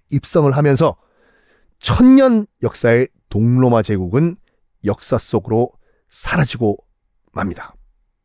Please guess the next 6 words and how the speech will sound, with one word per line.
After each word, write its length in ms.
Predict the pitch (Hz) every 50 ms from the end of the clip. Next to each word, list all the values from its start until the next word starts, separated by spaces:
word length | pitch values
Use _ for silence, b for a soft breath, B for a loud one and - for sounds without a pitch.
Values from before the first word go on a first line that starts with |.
| _ _ _ _ _ _ B B B B B B B
이게요, 600 | 143 147 143 226 254 202 180 214 202 113 82 82 b b b b b b b b
하나의 440 | - - - 240 269 285 294 294 285
도시가 460 | - - 123 135 - - - 240 269
함락된 500 | 233 - 214 214 208 196 - 185 165 151
것이 240 | 131 135 123 - 170
아니에요. 720 | - - 113 147 185 151 110 104 226 233 135 - - -